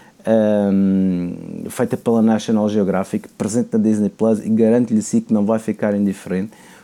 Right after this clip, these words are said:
porque, eh, é uma, é uma série aqui que, para já, a Mariana nada é encenado, ou seja, ela fala com, com pessoas que realmente são responsáveis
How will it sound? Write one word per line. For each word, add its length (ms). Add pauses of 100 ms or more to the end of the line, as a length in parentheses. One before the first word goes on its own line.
(140)
porque, 680
eh, 600
é 160
uma, 360 (400)
é 120
uma 160
série 400
aqui 240
que, 400 (360)
para 140
já, 360 (300)
a 60
Mariana 560
nada 480
é 20
encenado, 560
ou 60
seja, 280
ela 160
fala 360
com, 300
com 180
pessoas 480
que 160
realmente 480
são 220
responsáveis 760